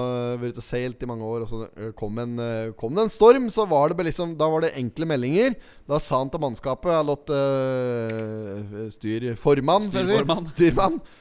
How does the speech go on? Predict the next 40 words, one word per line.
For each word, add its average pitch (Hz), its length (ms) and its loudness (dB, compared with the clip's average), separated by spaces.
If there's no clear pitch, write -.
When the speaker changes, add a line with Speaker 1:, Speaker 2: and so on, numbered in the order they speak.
Speaker 1:
øh, 165 120 -6
ned 175 500 2
i, 170 200 -2
øh, 160 440 -2
luggeren 151 420 2
min 175 200 0
her, 233 160 4
Speaker 2:
Mhm. 233 100 -2
Speaker 1:
ned 160 100 0
i 165 40 0
kabinen, 170 680 0
og 202 140 -2
så 180 120 -6
ned 156 160 0
i - 60 -8
luggeren 151 220 -2
min, 202 200 -2
og 170 80 -6
så 160 120 -8
finner 120 280 -8
du 156 100 2
at 110 100 -6
der, 147 260 0
da, 135 140 -6
da 143 120 -2
skrinet 127 600 -4
hadde 131 140 -4
en 131 60 -6
slik 123 140 -10
liten 123 260 -6
kiste, - 280 -8
Speaker 2:
Ja, 139 160 0
ja, 151 100 2
ja. 117 80 -4
Speaker 1:
litt 123 140 -4
sånn 127 120 -4
jålete 113 360 -4
kiste 117 400 -8
der. 123 220 -4
Speaker 2:
Ja. 127 160 -12